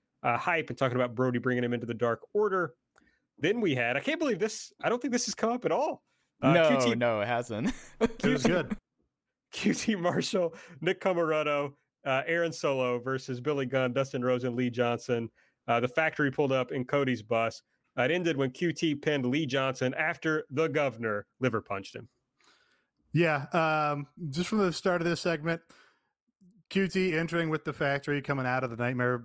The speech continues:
Speaker 3: the Nightmare family bus. Uh, and now they all have matching gear. They're all in blue. They all got the factory logo on there. They, Q T walking with confidence, cameras just dead on, showing him leading his team out of the bus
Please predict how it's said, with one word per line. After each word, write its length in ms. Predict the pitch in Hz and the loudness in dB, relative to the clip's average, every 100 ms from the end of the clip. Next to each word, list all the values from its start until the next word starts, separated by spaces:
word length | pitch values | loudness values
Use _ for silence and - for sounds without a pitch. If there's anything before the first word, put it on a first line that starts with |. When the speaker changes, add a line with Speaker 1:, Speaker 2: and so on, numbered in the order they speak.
| 110 | -6
Speaker 3:
the 120 | 110 | 0
Nightmare 420 | 117 123 123 120 | 0 2 0 0
family 460 | 113 143 131 135 135 | 0 0 2 2 0
bus. 440 | 123 135 135 - - - - _ - | 0 0 0 -4 -10 -20 -20 _ 0
Uh, 220 | 127 131 | 2 2
and 80 | 131 | 2
now 220 | 175 220 | 0 0
they 140 | 196 185 | 0 0
all 100 | 170 | 0
have 220 | 156 143 | 0 -2
matching 400 | 143 123 - 127 | -2 -2 -4 -8
gear. 280 | 113 110 107 | -6 -4 -4
They're 220 | 104 123 | -2 0
all 220 | 185 185 | 2 0
in 80 | 156 | -2
blue. 440 | 120 123 120 117 | -2 0 0 0
They 120 | 104 120 | 0 0
all 160 | 165 | 0
got 180 | 170 165 | 0 -2
the 60 | 131 | -2
factory 480 | 143 123 - 127 | -2 -2 -2 -2
logo 360 | 117 117 113 117 | 0 0 0 0
on 220 | 107 107 | 0 -2
there. 260 | 107 107 101 - - _ _ - | -2 -4 -6 -14 -20 _ _ -6
They, 640 | 123 131 127 127 123 127 143 - | 0 2 2 0 0 -2 -6 -2
Q 160 | 160 | -2
T 200 | - 160 | 2 0
walking 380 | 143 151 160 156 | 2 0 0 0
with 140 | 151 - | -2 0
confidence, 840 | 143 143 151 147 139 - 131 127 | -2 -2 -2 -6 -8 -14 -20 -6
cameras 460 | 151 139 139 135 131 | 0 0 2 0 -2
just 200 | 117 - | -4 0
dead 220 | 135 127 | 2 2
on, 380 | 127 127 131 123 | 2 0 -2 -4
showing 340 | 135 127 127 | -2 0 0
him 140 | 127 117 | 0 0
leading 260 | 127 123 | 0 0
his 160 | 120 - | -2 -4
team 300 | - 131 120 | -4 -2 0
out 160 | 123 | 0
of 60 | 123 | -2
the 80 | 110 | -2
bus 360 | 117 117 - | 0 0 -2